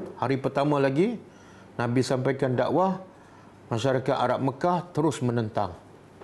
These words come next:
Daripada gelaran yang terbaik kepada Nabi iaitu Al-Amin,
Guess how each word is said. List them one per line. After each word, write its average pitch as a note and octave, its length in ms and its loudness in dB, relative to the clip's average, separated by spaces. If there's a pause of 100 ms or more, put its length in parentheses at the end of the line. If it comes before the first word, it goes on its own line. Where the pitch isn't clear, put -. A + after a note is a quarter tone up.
(580)
Daripada C3 400 2 (560)
gelaran C3 480 4
yang B2+ 160 4
terbaik B2 560 0
kepada A#2+ 320 2
Nabi B2+ 320 4
iaitu B2+ 240 2
Al-Amin, C3+ 560 2